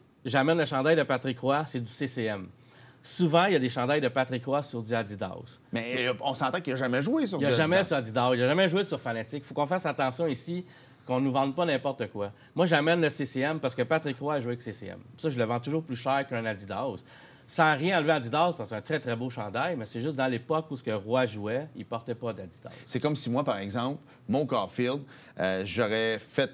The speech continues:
Speaker 2: mettre les... Ben, en fait, en passant, j'ai pas rajouté les numéros, là, c'est vraiment un chandail
Speaker 1: Ouais.
Speaker 2: de Caulfield que j'ai fait signer dessus, là. Euh, mais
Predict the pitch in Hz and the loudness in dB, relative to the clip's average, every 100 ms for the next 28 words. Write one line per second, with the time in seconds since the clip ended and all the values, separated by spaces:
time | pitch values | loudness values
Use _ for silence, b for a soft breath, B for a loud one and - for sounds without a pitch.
0 | - 127 131 127 117 104 95 113 143 - | -2 0 0 0 0 2 2 2 -4 -2
1 | 110 104 101 127 120 - 117 117 - 107 | -2 0 0 0 -2 -4 -2 -2 0 0
2 | 117 107 110 135 120 113 110 143 143 113 | 0 0 0 2 2 0 0 -2 -2 -2
3 | 101 107 110 - 101 104 113 127 107 113 | -2 -2 -2 -2 -2 0 2 2 0 -2
4 | 95 - 139 117 98 98 113 - 113 104 | -2 -2 -4 -4 -4 -4 -6 -4 -4 -2
5 | 95 - 165 175 B B B - 107 101 | -4 -4 -6 -6 B B B -2 -2 -2
6 | - 117 113 - | -4 -2 -2 -6